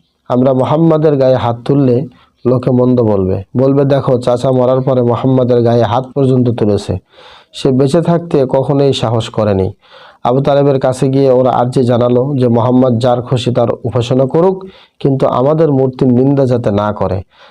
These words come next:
আর আমাদের কাউকে যাতে তার ধর্মের দিকে না ডাকে।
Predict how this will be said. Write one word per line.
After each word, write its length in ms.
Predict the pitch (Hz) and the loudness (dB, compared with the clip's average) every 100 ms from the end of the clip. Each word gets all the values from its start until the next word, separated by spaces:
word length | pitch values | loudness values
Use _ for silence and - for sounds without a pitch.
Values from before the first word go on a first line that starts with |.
| _ | _
আর 160 | 139 127 | -4 -2
আমাদের 480 | - 139 151 156 151 | 0 0 0 0 0
কাউকে 380 | 131 139 160 | 0 0 0
যাতে 400 | 151 143 135 113 | 0 0 0 -2
তার 240 | - 131 123 | 0 -2 -2
ধর্মের 460 | 113 107 139 151 | -2 -2 2 0
দিকে 280 | 131 127 123 | 0 -2 0
না 220 | 101 104 | -2 -2
ডাকে। 320 | 104 98 - | -2 -4 -6